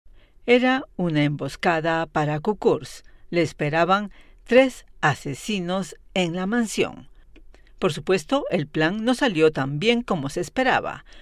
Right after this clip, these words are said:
Kukors estaba atento y cauteloso. Temía que esta reunión pudiera ser una trampa. En el momento que entró, se dio cuenta que algo iba a pasar y trató de escapar.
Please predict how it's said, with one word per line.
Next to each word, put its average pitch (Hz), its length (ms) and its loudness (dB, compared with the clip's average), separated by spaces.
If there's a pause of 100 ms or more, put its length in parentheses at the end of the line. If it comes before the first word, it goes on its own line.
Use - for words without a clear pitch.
(120)
Kukors 254 540 2 (280)
estaba 156 640 0
atento 214 520 2
y 254 60 2
cauteloso. 233 760 0 (440)
Temía 269 460 6
que 196 160 2
esta 160 240 -2
reunión 156 520 -2 (380)
pudiera 151 540 2
ser 156 240 -6
una 147 160 -2
trampa. 156 520 -4 (560)
En 175 140 0
el 160 120 0
momento 160 500 0
que 156 120 -4
entró, 226 380 6
se 233 140 -2
dio 147 160 0
cuenta 160 380 0
que 165 200 -4 (100)
algo 247 460 4
iba 165 240 0
a 156 60 0
pasar 220 420 -2 (220)
y 165 140 0
trató 151 420 -6
de 151 80 -2
escapar. 156 500 0